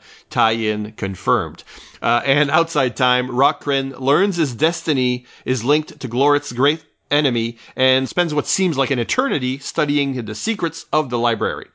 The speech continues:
We see him grow old, then use a spell to rejuvenate himself, then grow back to adulthood. When he is finally ready, a door opens and he enters the domain of the Time Trapper.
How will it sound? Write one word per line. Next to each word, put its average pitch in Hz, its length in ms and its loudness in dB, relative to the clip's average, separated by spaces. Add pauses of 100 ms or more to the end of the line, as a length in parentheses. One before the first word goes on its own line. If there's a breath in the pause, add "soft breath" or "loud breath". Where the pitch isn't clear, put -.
We 123 160 2
see 135 300 0
him 120 240 0
grow 117 240 2
old, 165 520 2
then 123 160 0
use 120 200 -2
a 107 40 -8
spell 123 260 -2
to 113 100 -4
rejuvenate 151 520 0
himself, 135 460 -2
then 110 140 -2
grow 117 200 0
back 135 340 0
to 117 120 -6
adulthood. 113 560 -2 (260 loud breath)
When 127 240 2
he 117 180 -2
is 113 340 -2
finally 160 420 0
ready, 113 440 0 (180 soft breath)
a 117 120 -4
door 135 300 2
opens 117 580 0 (160 soft breath)
and 117 200 0
he 127 180 0
enters 117 460 -2
the 117 120 -2
domain 113 680 0 (120)
of 101 560 0
the 127 220 2
Time 131 720 2
Trapper. 113 1120 -2